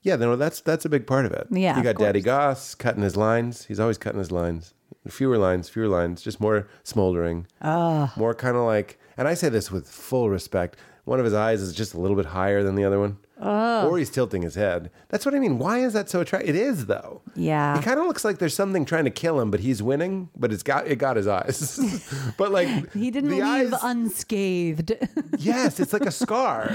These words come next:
Speaker 2: Yeah.
Speaker 1: Like the, like a slightly, Denzel has it too. I've been looking at all the, all these fucking travel I've been doing. Any hoozle.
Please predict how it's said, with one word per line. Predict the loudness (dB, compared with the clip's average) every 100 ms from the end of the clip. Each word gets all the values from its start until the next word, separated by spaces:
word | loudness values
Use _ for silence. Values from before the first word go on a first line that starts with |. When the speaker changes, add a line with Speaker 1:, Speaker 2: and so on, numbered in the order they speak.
| -4 -6 -6
Speaker 2:
Yeah. | -2 0 0
Speaker 1:
Like | 0
the, | -2 0
like | -4 -2
a | -4
slightly, | -2 -4 -2 0 0 -2 -2 -2 0 0
Denzel | 0 0 0 0
has | 0
it | -2
too. | 0 0
I've |
been | 2 0
looking | 0
at | 0
all | 0
the, | 0 -2 -2
all | -2
these | -2
fucking | -6 -10 -6 -6
travel | -2 0 2 0
I've | 0
been | -2
doing. | 0 0 0
Any | -2 0 2 2 0
hoozle. | 0 0 0 0 0 0